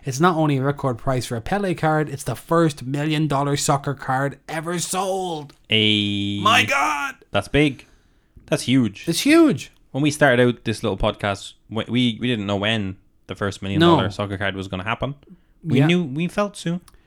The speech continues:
Speaker 1: There was, there are many examples for the archivists out there and the completionists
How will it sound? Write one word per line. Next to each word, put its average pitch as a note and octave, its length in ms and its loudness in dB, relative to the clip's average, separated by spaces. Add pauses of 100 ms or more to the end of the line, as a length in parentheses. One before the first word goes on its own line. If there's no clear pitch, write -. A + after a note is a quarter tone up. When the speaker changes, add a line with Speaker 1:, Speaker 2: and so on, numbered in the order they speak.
(360)
Speaker 1:
There D#3 100 4
was, D3+ 240 4 (160)
there D3+ 120 2
are D3 80 4
many F3 280 6
examples C#3+ 640 4
for B2 320 2
the B2+ 100 2
archivists B2+ 800 2
out A#2+ 140 -2
there A#2+ 180 0
and A#2 100 0
the A#2 60 -2
completionists A#2+ 840 0